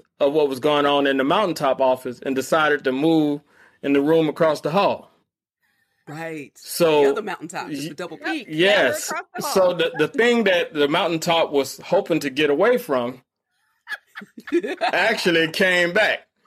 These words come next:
Speaker 1: And it's only because, uh, y-, you know, you were talking about earlier, you, I'm that introvert, quiet guy.
Speaker 2: Mm-hmm.
Speaker 1: I like to be down in the weeds. My
Speaker 2: Mm-hmm.
Speaker 1: wife is the very excited, bubbly energy.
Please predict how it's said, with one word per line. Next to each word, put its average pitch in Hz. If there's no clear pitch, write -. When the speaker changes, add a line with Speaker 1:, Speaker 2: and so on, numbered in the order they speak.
Speaker 1:
And 170
it's 180
only 254
because, 175
uh, 90
y-, 120
you 165
know, 190
you 175
were 185
talking 160
about 139
earlier, 123
you, 135
I'm 180
that 165
introvert, 139
quiet 147
guy. 131
Speaker 2:
Mm-hmm. 131
Speaker 1:
I 127
like 135
to 143
be 139
down 139
in 135
the 131
weeds. 131
My 139
Speaker 2:
Mm-hmm. 135
Speaker 1:
wife 156
is 143
the 143
very 139
excited, 147
bubbly 156
energy. 160